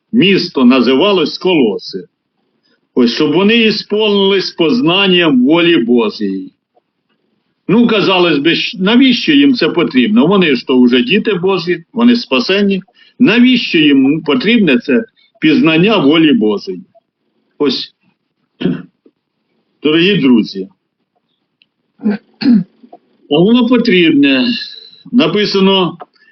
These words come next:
«Познання волі Божої во всякої премудрості і розумінні духовному». Ось про що він молився. Щоб оці віруючі зрозуміли те, що апостол Павел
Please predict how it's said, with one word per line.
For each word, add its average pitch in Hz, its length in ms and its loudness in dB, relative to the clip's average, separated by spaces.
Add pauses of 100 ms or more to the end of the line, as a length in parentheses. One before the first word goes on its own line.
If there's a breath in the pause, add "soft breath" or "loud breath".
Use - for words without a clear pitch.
(180)
«Познання 175 540 0
волі 196 340 0
Божої 156 440 2
во 175 180 0
всякої 185 480 -2
премудрості 180 920 2
і 170 240 0
розумінні 160 880 0
духовному». 117 580 -2 (200)
Ось 240 220 -2
про 226 200 -2
що 214 220 -2
він 208 140 2
молився. 143 640 0 (340 soft breath)
Щоб 208 300 -4
оці 226 300 0
віруючі 147 720 0 (500)
зрозуміли 185 920 2
те, 240 300 -2
що 165 220 -2
апостол 147 600 -2
Павел 160 360 0